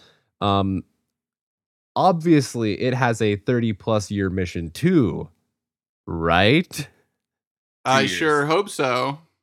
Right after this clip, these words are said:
Speaker 1: Uh, five years with a potential five-year extension.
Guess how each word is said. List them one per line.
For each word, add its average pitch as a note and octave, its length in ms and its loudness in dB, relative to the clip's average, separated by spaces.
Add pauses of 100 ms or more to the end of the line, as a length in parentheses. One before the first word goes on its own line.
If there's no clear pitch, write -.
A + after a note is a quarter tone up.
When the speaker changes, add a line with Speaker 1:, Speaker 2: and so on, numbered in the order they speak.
(1400)
Speaker 1:
Uh, A#2+ 280 2 (560)
five D#3 440 2
years C3 520 0
with B2 180 -4
a A2 300 0
potential G#2 960 -4
five-year G2+ 520 0
extension. - 760 -10